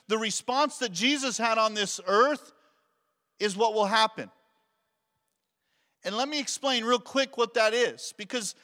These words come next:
Jesus is saying this very specifically in this moment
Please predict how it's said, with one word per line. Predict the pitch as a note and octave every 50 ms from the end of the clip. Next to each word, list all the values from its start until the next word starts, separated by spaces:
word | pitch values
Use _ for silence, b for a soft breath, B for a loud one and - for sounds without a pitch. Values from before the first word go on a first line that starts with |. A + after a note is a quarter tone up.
| b b b b b b b b
Jesus | - B3 D4 E4+ D#4+ F4 F4 D4
is | D4 B3 F3
saying | - - - B3+ C4+ C#4 C#4 B3+
this | A3+ G#3 F3+
very | - F3 E3+ F#3+ B3 C4+ D4+ D#4+ D#4+
specifically | C#4 - - - C4 A3 - - - - C4+ C4 B3+ - A#3+ F#3+ - G#3+ A3 G#3+
in | G#3 G3+
this | G#3+ A3+ A3 -
moment | G#3 G#3 A3 A3+ A3 G#3+ G#3 F#3